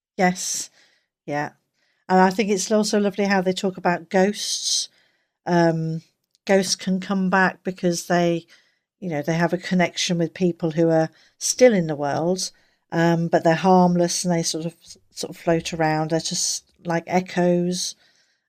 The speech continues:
um, just like lost souls, um, wandering about the world. And, uh, something else sort of occurred to me here. This, this choice about whether you come back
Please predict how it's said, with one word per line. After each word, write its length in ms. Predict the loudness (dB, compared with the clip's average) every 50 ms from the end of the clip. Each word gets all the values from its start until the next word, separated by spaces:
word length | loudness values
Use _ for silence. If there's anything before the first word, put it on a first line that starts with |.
| _
um, 520 | -8 -6 -4 -4 -4 -4 -6 -8 -8 -10 -12 _ _
just 240 | -14 -12 -10 -8 -6
like 140 | -6 -4
lost 240 | -2 -2 -2 -2 -2 -2
souls, 720 | 0 0 0 2 0 0 -2 -2 -4 -4 -4 -6 -6 -8 -10 _ _ _ _ _ _ _ _ _ _ _ _ -8
um, 560 | -4 -2 0 0 0 -2 -2 -4 -4 -6 -8 -10 -14 _ _ _ _ -4
wandering 420 | 0 0 0 0 0 0 -2 -2
about 340 | 0 0 0 0 0 -2 -4
the 80 | -4
world. 580 | 0 2 4 4 4 4 2 0 -2 -4 -8 -12 _ _ _ _ _ _ _ _ _ _ _ _
And, 400 | -2 0 0 2 0 0 -2 -2 -4 -4 -8 -10 -12
uh, 160 | -12 -12 -10
something 340 | -6 -4 -2 -2 -2 2 4
else 220 | 4 4 4 2
sort 140 | 0 -2 -2
of 40 | -4
occurred 380 | -6 -4 -2 2 2 2 2 0
to 140 | -4 -6 -6
me 140 | -8 -8
here. 260 | -6 -4 -2 -2 -2 0
This, 560 | 0 -2 -2 -2 -4 -6 -4 -4 -6 -6 -8 -12 -16 -16 -18 -20 -20 -20 -20 -20 -20 -20 -14 _ -6
this 240 | -4 -2 -2 -2 -2
choice 440 | -2 0 2 2 2 2 2 0
about 340 | -2 0 0 0 0 0 0
whether 300 | 0 2 2 2 2 0
you 580 | -2 -2 -2 0 2 2 2 2 2 0 -2 -4 _ _ _ _ _ _ _ _ _ -14
come 360 | -6 -2 -2 0 0 0 2
back 480 | 4 4 4 2 0 -4 -12 -20 -20